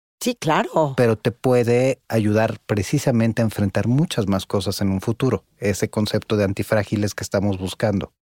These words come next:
Speaker 1: Exacto. En mi caso, no te puedo decir que es algo, digo, mentiría si dijera que el, que está, ha estado totalmente superado. Lo que tengo es que estar pendiente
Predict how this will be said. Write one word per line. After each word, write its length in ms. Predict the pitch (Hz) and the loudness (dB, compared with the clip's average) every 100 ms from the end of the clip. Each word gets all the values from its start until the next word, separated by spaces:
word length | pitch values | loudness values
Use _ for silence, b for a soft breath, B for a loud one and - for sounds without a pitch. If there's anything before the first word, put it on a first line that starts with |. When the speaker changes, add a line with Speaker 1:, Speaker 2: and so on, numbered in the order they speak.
| _ | _
Speaker 1:
Exacto. 520 | 220 - 277 - 226 - | 0 0 -2 0 -2 2
En 220 | 254 254 | 2 2
mi 100 | 254 | 2
caso, 340 | - 302 - 403 480 - | 2 0 2 2 2 0
no 280 | 185 220 254 | 2 4 4
te 180 | - - | 2 0
puedo 280 | 240 220 | 4 4
decir 460 | 180 165 - 220 185 | 2 0 0 -2 0
que 100 | 180 | -2
es 140 | 165 | 2
algo, 300 | 190 175 170 156 | 2 2 2 2
digo, 280 | 165 180 - | 2 2 2
mentiría 840 | 180 190 170 214 202 226 214 226 370 | 4 2 2 2 4 4 4 2 -4
si 220 | - 180 | -2 0
dijera 500 | 165 - 196 185 220 | 2 4 4 4 2
que 160 | - | 2
el, 160 | 165 160 - | 2 0 -2
que 100 | 170 | -4
está, 480 | - - 185 185 - | -2 0 2 2 0
ha 140 | 175 | 0
estado 540 | 180 - 170 165 170 165 | 0 0 0 4 4 4
totalmente 600 | 208 190 190 180 165 175 | 2 2 2 0 -2 -4
superado. 800 | - 196 - 175 165 208 220 139 - | -2 -2 0 2 4 4 2 -2 -4
Lo 160 | 170 170 | -2 -2
que 120 | 160 | -2
tengo 260 | - 233 370 | 0 2 0
es 140 | - | 2
que 80 | 233 | -2
estar 340 | - 226 247 | 2 0 0
pendiente 880 | - 202 175 202 214 196 - 180 | 0 0 2 2 4 2 2 0